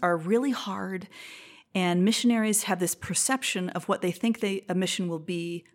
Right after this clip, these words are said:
before they leave." You know, they think that they're gonna be on this spiritual high, they're gonna be ammon the day they get into the mission field, they're gonna run,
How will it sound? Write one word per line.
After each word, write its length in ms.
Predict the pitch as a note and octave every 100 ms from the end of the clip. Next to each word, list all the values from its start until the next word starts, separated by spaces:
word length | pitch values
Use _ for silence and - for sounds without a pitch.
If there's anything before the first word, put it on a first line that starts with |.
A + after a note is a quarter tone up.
| -
before 300 | E3+ F3 D#3+
they 160 | D#3+
leave." 640 | D#3 D#3 D3+ C#3 - - - - - - - _ _
You 160 | - G3
know, 140 | E3
they 180 | E3 E3+
think 380 | E3+ A3+ G#3 -
that 300 | F3 E3 -
they're 80 | F3
gonna 180 | E3+
be 120 | E3 F3
on 140 | E3
this 140 | D#3
spiritual 560 | - - D#3+ D3+ - C#3
high, 580 | - - C4 B3+ A#3+ A#3+
they're 160 | F#3+
gonna 240 | F3+ F3+ E3
be 300 | - D3 -
ammon 360 | G#3+ B3 C4+ C4
the 100 | B3+
day 200 | B3 B3
they 120 | A#3
get 140 | A#3
into 180 | A#3 A3+
the 80 | G#3+
mission 300 | A3 A#3 A#3
field, 300 | - A3+ A3
they're 60 | G3
gonna 260 | F#3 E3+ - - -
run, 580 | F#3 A3 C#4 D4+ D4+